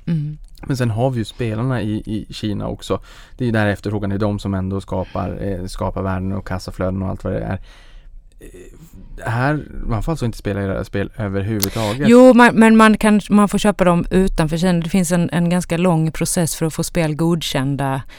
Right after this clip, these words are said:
Speaker 1: inom Kina för att ligga på de kinesiska plattformarna. Och
Speaker 2: Ah,
Speaker 1: våra spel,
Speaker 2: okej.
Speaker 1: det är faktiskt bara cities som finns inne i Kina. De andra spelen ligger utanför Kina, så att säga.
Speaker 2: Så risken att, eh, liksom, man täpper till det här och, och portar er från Kina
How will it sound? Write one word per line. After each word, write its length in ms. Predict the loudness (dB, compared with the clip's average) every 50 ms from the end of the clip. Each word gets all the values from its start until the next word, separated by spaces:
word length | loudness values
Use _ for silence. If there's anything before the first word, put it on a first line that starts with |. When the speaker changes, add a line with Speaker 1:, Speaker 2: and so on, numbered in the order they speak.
| -20 -16 -4
Speaker 1:
inom 420 | 0 2 2 4 4 2 2 0 -2
Kina 400 | -2 -2 0 0 0 -2 -2 -4
för 140 | -4 -6 -6
att 100 | -4 -4
ligga 200 | -4 -4 -4 -6
på 80 | -4 -4
de 120 | -4 -4
kinesiska 540 | -4 -6 -6 -6 -6 -6 -10 -14 -12 -14 -10
plattformarna. 680 | -8 -8 -10 -10 -8 -8 -8 -8 -6 -8 -8 -10 -10 -12 -16 -20 -20 -20 -20 -20 -10 -2
Och 80 | 0 0
Speaker 2:
Ah, 40 | 4
Speaker 1:
våra 300 | 4 6 6 6 4 2
spel, 200 | 2 2 2 6
Speaker 2:
okej. 40 | 6
Speaker 1:
det 120 | 6 6
är 240 | 6 2 -2 -8 -4
faktiskt 280 | -2 -2 0 0 -2 0
bara 120 | 0 -2
cities 600 | 0 0 -2 -2 -4 -4 -8 -8 -6 -6 -8 -6
som 160 | -4 -4 -4 -2
finns 580 | -2 -2 0 0 -2 -4 -6 -8 -10 -10 -6
inne 260 | -4 -2 -2 -2 -2
i 140 | -2 -4 -6
Kina. 380 | -6 -6 -6 -6 -4 -6 -10 -12 -14 -18 -18 -20 -16 -4 -2
De 120 | 2 2
andra 200 | 4 4 2 0
spelen 340 | 0 0 -2 0 0 -2 -4
ligger 240 | -4 -4 -4 -4 -4
utanför 500 | -4 -4 -6 -6 -8 -10 -10 -10 -12 -12
Kina, 300 | -10 -10 -10 -10 -10 -12
så 120 | -14 -16
att 100 | -16 -16
säga. 160 | -14 -16 -16 -18 -18 -20 -20 -20 -16
Speaker 2:
Så 220 | -8 -4 -4 -4
risken 680 | -4 -2 -2 -2 -2 -2 -4 -12 -6 -4 -2 -2 -2 -2
att, 360 | -4 -4 -4 -6 -8 -8 -4
eh, 140 | -4 -2 -2
liksom, 420 | -4 -4 -4 -6 -6 -6 -6 -4
man 140 | -4 -4 -6
täpper 340 | -8 -8 -10 -10 -8 -8 -8
till 260 | -4 -4 -4 -2 -2
det 80 | -2 -2
här 360 | -2 -4 -4 -4 -4 -4 -4
och, 280 | -6 -6 -8 -8 -10
och 140 | -12 -12 -10
portar 480 | -6 -6 -6 -6 -8 -6 -2 0 0 2
er 120 | 0 -2
från 180 | -2 -4 -8 -8
Kina 440 | -6 -6 -6 -6 -6 -6 -6 -8